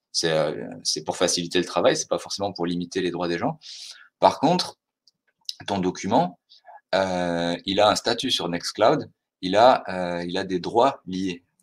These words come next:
euh, sur Nextcloud. Il y a le partage de documents, il peut se faire avec la possibilité de modifier le document ou non. Et si on n'accorde pas la possibilité de modifier le document, il est possible de faire des commentaires.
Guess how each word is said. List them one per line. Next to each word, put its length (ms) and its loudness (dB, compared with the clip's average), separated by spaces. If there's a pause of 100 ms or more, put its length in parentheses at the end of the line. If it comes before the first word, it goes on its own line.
(120)
euh, 60 -10 (280)
sur 200 -10
Nextcloud. 420 0
Il 80 -10
y 40 0
a 60 0
le 140 -4
partage 480 -6
de 80 -4
documents, 480 -2
il 160 -6
peut 100 -14
se 120 -8
faire 240 -4
avec 340 -4
la 100 -6
possibilité 580 -6
de 100 -4
modifier 380 -6
le 60 -6
document 520 -8 (380)
ou 80 -6
non. 180 -6 (920)
Et 120 0
si 200 2
on 60 4
n'accorde 320 -2
pas 100 4
la 100 6
possibilité 600 -6
de 40 -6
modifier 360 -4
le 80 -2
document, 640 -4 (540)
il 100 0
est 60 2
possible 540 0
de 120 -2
faire 200 -4
des 120 -2
commentaires. 680 -2